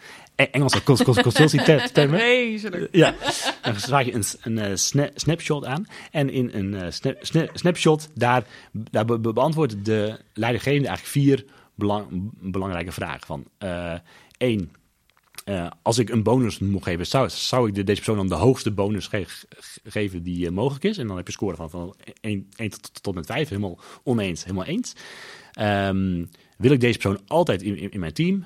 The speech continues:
Speaker 1: de, de, dezelfde score? Eh, presteert de, de, deze persoon, eh, onder zijn nive-, niveau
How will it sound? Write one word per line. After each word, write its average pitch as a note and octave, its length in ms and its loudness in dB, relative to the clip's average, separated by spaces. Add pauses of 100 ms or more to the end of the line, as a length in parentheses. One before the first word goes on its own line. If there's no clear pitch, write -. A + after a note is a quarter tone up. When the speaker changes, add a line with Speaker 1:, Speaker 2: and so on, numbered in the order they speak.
Speaker 1:
de, B2+ 180 -8
de, A#2 300 -2
dezelfde A2+ 240 -2
score? A2 340 -2 (380)
Eh, F#2 460 -4 (420)
presteert B2 440 2
de, G2+ 320 0
de, G2+ 140 0
deze G2 220 -2
persoon, F2+ 440 -2 (260)
eh, F2+ 340 -4
onder C#3 240 2
zijn F#2 300 -2 (120)
nive-, A#2 640 0 (160)
niveau F3 440 2